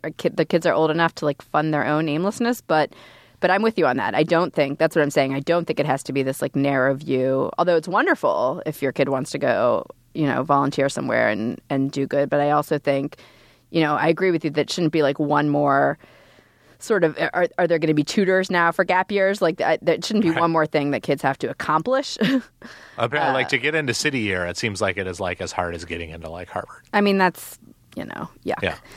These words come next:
Speaker 1: Um,
Speaker 2: Um, but so one last question about gap years that I have for you, which is, so if I pitch this to my kids when they are, like, fifteen or sixteen, when they're starting to think about these things, um, and they're like, "No, I don't wanna do that. I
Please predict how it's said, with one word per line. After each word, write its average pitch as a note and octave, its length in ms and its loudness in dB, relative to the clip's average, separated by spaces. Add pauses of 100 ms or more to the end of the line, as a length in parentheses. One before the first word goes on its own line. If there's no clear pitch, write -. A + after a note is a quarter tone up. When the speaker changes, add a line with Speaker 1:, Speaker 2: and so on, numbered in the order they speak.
(300)
Speaker 1:
Um, D3+ 200 -2 (240)
Speaker 2:
Um, D3+ 120 -12 (160)
but C3+ 160 -2
so D3 200 0
one D3+ 180 0
last D3 240 -2
question F#2+ 500 -4
about F#2 320 -4 (300)
gap F2 240 -4
years - 240 -14 (520)
that F#2+ 120 -4
I F#2+ 120 -2
have F#2+ 160 -4
for G2 100 -14
you, G#2 180 -12
which A2 200 -6
is, G2 300 -4 (100)
so A#2 380 -2 (180)
if - 300 -10 (180)
I B2+ 280 2
pitch - 360 -4
this G#2 260 -4
to - 100 -2
my G2 180 -2
kids F#2 420 -10
when F2 200 -4
they E2+ 160 -2
are, E2 120 0
like, E2+ 220 -6
fifteen F2 380 -6
or E2 80 -6
sixteen, E2 400 -8
when E2 100 -8
they're F2 100 -6
starting E2+ 320 -4
to D#2+ 60 -12
think F2 180 -10
about E2 200 -4
these F2 200 -6
things, E2 420 -12 (480)
um, F2+ 420 -2
and G#2 120 -4
they're G2 160 0
like, F#2+ 200 -2
"No, A2 220 0
I E2+ 140 -8
don't G#2+ 120 -4
wanna F2+ 240 -8
do D#2 140 -16
that. E2 200 -14
I F2 220 -10